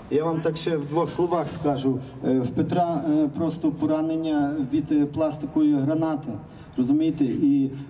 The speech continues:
рентген, е, тут, ну, не знаю, я не медик, е, рентген не бачить його. І йому, ну, періодично три-чотири дні постійно ріжуть ногу, бо десь він сам нащупує собі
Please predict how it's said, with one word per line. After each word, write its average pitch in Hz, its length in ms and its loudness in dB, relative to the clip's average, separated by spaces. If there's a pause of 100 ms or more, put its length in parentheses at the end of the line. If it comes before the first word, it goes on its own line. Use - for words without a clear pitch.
рентген, 147 560 2
е, 139 360 2 (100)
тут, - 120 -2 (380)
ну, 180 80 0
не 165 100 4
знаю, 139 500 2
я 131 160 2
не 135 180 2
медик, 143 340 0 (300)
е, 123 360 -2
рентген 139 480 2
не 156 80 0
бачить 143 420 0
його. 110 220 -4
І 135 120 2
йому, 151 380 2 (160)
ну, 196 100 -4
періодично 165 680 2
три-чотири 143 600 0
дні 160 320 0 (220)
постійно 156 440 2
ріжуть 147 340 2
ногу, 160 360 0
бо 135 60 -6
десь 143 300 0
він 147 120 4
сам 151 320 0
нащупує 147 560 0
собі 143 360 -2